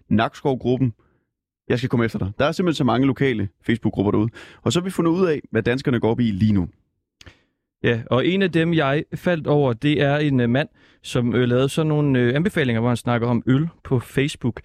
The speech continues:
Speaker 2: Hans Lautrup Nørgaard. Og han lægger en gang imellem, øh, de her videoer op, hvor han tester og beskriver en ny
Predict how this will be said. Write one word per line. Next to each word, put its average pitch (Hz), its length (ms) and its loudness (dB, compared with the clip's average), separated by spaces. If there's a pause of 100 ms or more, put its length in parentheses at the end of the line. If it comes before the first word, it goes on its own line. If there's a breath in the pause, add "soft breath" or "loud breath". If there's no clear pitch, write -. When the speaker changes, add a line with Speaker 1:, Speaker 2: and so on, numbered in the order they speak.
(320 soft breath)
Speaker 2:
Hans - 380 -4
Lautrup 123 400 -2 (100)
Nørgaard. 113 560 0 (240 soft breath)
Og 127 80 0
han 147 100 0
lægger 190 240 0
en 170 100 0
gang 151 220 0
imellem, 143 320 2
øh, 110 120 2
de 120 80 -2
her 123 60 2
videoer 127 340 0
op, 135 100 -2
hvor 131 120 0
han 120 100 0
tester 147 360 -2
og 113 100 0
beskriver 131 420 0
en 110 160 0
ny 131 200 -2